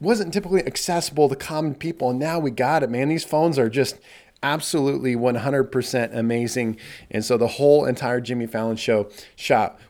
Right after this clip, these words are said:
with the Samsung S ten Plus, all right? In sporting news, this is kind of weird news, definitely caught fire the last day. Former U F C two-time division champion Conor McGregor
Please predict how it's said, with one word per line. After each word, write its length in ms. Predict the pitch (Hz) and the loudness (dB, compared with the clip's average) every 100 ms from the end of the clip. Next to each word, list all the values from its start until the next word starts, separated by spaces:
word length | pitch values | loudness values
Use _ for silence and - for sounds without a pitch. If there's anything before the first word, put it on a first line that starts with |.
| - | -6
with 80 | |
the 80 | 104 | -4
Samsung 640 | 113 127 120 - 117 107 - _ _ _ | -2 0 0 0 -2 -2 -8 _ _ _
S 260 | 120 127 - | -2 -2 -6
ten 400 | - - 113 104 | -8 -2 -2 -2
Plus, 600 | 98 - 104 95 - - - | -6 -6 -2 -2 -4 -12 -8
all 80 | 113 | -2
right? 180 | 123 127 - - - | -2 -4 -12 -8 -4
In 100 | 147 | -2
sporting 720 | - - 196 202 208 175 147 | -4 0 6 8 8 6 6
news, 340 | 127 117 123 | 4 2 0
this 220 | 147 147 | -2 -2
is 140 | 156 - | -4 -4
kind 200 | 156 147 | 2 4
of 220 | 131 123 | 4 2
weird 320 | 151 156 143 | 4 6 6
news, 420 | 131 131 135 135 - - - - | 6 4 4 2 -6 -16 -6 4
definitely 300 | 139 143 135 | 4 4 -2
caught 380 | - 135 131 - | 0 0 -2 0
fire 320 | 131 143 135 | 2 4 4
the 120 | 127 | 4
last 420 | 120 127 139 - | 2 2 0 0
day. 160 | 127 120 | 0 0
Former 500 | 117 147 147 143 139 - - - | 0 2 4 2 0 -8 -20 -8
U 220 | 117 139 | 2 4
F 100 | 143 | 4
C 280 | - 135 123 | 2 0 0
two-time 580 | 123 165 160 151 139 135 | 0 -4 -2 -2 0 0
division 420 | 120 135 127 117 | 4 6 6 -2
champion 640 | - 156 160 147 113 104 107 - - _ | -2 -2 -2 0 -2 -2 -4 -12 -20 _
Conor 420 | - 143 160 175 | -6 0 4 4
McGregor 880 | 170 139 113 127 156 165 117 95 107 | 4 2 2 6 8 8 6 2 0